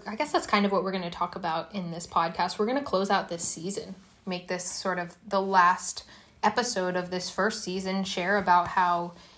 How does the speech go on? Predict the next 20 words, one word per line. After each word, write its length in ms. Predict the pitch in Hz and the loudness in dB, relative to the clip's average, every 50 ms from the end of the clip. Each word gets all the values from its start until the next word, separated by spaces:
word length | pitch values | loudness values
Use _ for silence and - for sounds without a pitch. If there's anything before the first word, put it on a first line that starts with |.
| - - - | -20 -4 0
in 120 | 220 220 226 | 4 4 4
a 40 | |
sense, 400 | 214 220 - 233 247 262 220 208 - | 4 4 6 6 8 8 6 4 4
Bridget 260 | - 247 233 247 226 | 4 6 6 8 6
was 100 | 226 208 | 8 6
like, 140 | 214 208 - | 6 6 6
"What 120 | 240 233 226 | 4 2 2
should 140 | - 262 233 | 0 0 2
we 100 | 233 226 | 2 4
name 240 | 214 220 220 214 214 | 4 6 6 4 4
this 120 | 214 208 | 2 4
podcast?" 640 | - - 202 202 208 - 214 185 185 208 202 - | 8 8 8 8 8 8 8 8 8 6 4 0
Like, 160 | - 190 185 - | -2 -4 0 2
we 160 | 202 208 208 | 4 4 4
broke 300 | 180 202 196 196 196 208 | 4 4 2 2 2 2
up. 280 | 202 240 247 - - - - | 2 2 0 -2 -8 -18 -14
<clears throat> 80 | _ - | _ 8
In 540 | 403 415 381 359 330 262 220 247 269 285 | 10 12 12 12 12 10 6 4 2 2
a 60 | 247 233 | 2 4
sense, 420 | - 233 220 233 233 - - - | 6 6 4 4 4 -2 -10 -12